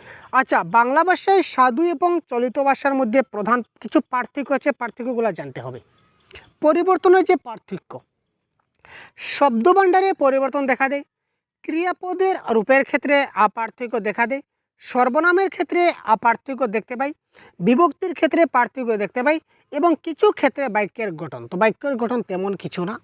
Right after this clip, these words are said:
মোটামুটি, বাকি শব্দভাণ্ডার, ক্রিয়াপদ, সর্বনাম, বিশেষ্য, এগুলো আমরা একটু দেখে নিই। তো দেখি, এবার দেখি ক্রিয়াপদের ক্ষেত্রে কিন্তু বিশেষ পরিবর্তন হয়, ঠিক আছে? যেমন ধরে নেওয়া যাক, সাধু ভাষায় যদি থাকে করিয়াছি,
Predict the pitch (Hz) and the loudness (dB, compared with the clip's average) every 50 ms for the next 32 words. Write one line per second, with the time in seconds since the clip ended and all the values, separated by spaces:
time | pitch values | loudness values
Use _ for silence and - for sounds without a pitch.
0 | - 170 165 151 160 160 160 165 160 233 247 - - - - - - 175 196 240 | -12 -10 -6 -4 -2 -2 -2 -2 -2 -4 -6 -8 -10 -20 -18 -12 -6 -2 -2 0
1 | - - 339 - - - 226 196 185 202 262 277 294 302 302 311 277 _ - 233 | 2 2 2 2 2 0 0 0 2 2 2 4 4 2 2 0 -2 _ -2 0
2 | 233 233 226 - 254 262 220 - - 202 185 185 202 214 240 247 226 196 - - | 0 0 0 -2 -6 -6 -4 -2 -2 0 2 2 4 4 4 4 2 0 0 0
3 | 220 - - 233 185 175 170 185 175 170 180 190 165 147 143 135 120 143 131 123 | -2 -2 2 2 2 2 2 2 0 2 2 0 0 -2 -4 -8 -8 -8 -8 -10
4 | 117 - - - - - - - - - - _ _ _ _ - - 311 330 311 | -10 -12 -16 -20 -20 -20 -18 -18 -18 -20 -20 _ _ _ _ 0 2 2 2 2
5 | 294 277 - 349 339 330 277 226 247 247 233 233 226 - 262 - _ - 311 330 | 0 0 2 2 4 4 4 4 4 2 2 0 -2 -2 -4 -6 _ -2 0 2
6 | 359 359 - - 359 370 349 403 370 370 - 349 302 - 330 349 311 - 359 339 | 2 2 0 -2 -4 -4 -2 -2 -2 -2 0 -2 -2 -2 -2 -4 -2 2 2 2
7 | 311 - 359 349 240 - 233 - - 294 269 226 - - - 233 214 196 196 202 | 4 4 2 2 2 0 -2 0 0 0 0 0 -2 -6 -6 -4 -2 -2 -2 -2
8 | 180 - 208 190 147 - - - 135 113 113 - _ _ _ _ _ _ _ _ | -4 -6 -6 -10 -10 -8 -6 -6 -6 -6 -8 -12 _ _ _ _ _ _ _ _
9 | _ _ _ _ _ _ _ _ _ _ - - 202 226 233 214 - 277 269 _ | _ _ _ _ _ _ _ _ _ _ -2 0 2 2 2 2 0 -2 -2 _
10 | _ - - - - - - 185 165 165 285 302 302 349 359 330 262 214 240 254 | _ -20 -20 -20 -18 -8 -6 -4 -2 0 2 2 2 0 -2 -2 0 0 0 0
11 | 269 262 254 247 233 220 180 180 190 233 - _ _ _ _ _ _ _ _ - | 0 0 2 2 2 2 2 0 -2 -2 -2 _ _ _ _ _ _ _ _ -14
12 | - - 277 269 285 269 381 381 392 381 349 - - - 381 381 359 240 190 233 | -6 -2 0 0 2 2 2 4 4 4 2 2 2 2 4 4 4 2 2 2
13 | 233 226 269 294 - - 294 294 - - 339 339 - _ _ - 269 262 247 262 | 2 2 2 -2 -4 -6 -8 -8 -6 -6 -6 -6 -6 _ _ -8 -6 -4 -2 -2
14 | 262 262 247 226 - _ _ - 156 123 | 0 0 0 0 -2 _ _ -20 -20 -20